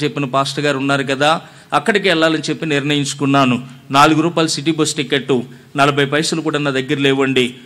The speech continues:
ఓ ఫ్రెండ్ దగ్గరికి వెళ్ళి, "నన్ను ఒకసారి యేసు ప్రభు గుడికి తీసుకెళ్ళరా, గుళ్ళో అడుగు పెడితే పాస్టర్ గారు నా కోసం ప్రార్థన చేస్తే నా బ్రతుకు మారుతుందిరా" అంటే,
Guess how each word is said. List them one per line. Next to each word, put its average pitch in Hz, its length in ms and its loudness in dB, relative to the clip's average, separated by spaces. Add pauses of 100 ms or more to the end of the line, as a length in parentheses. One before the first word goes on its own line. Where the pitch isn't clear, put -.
(160)
ఓ 143 120 0
ఫ్రెండ్ 151 240 0
దగ్గరికి 156 380 0
వెళ్ళి, 151 160 0
"నన్ను 147 220 -2
ఒకసారి 139 340 -2
యేసు 143 180 -2
ప్రభు 151 280 -2
గుడికి 139 280 -4
తీసుకెళ్ళరా, 147 640 -2 (360)
గుళ్ళో 170 220 4
అడుగు 165 220 4
పెడితే 147 600 0 (200)
పాస్టర్ 175 300 2
గారు 185 120 0
నా 160 100 0
కోసం 147 340 -2
ప్రార్థన 151 440 -2
చేస్తే 147 260 0
నా 143 120 0
బ్రతుకు 135 340 -4
మారుతుందిరా" 143 560 0
అంటే, 131 460 0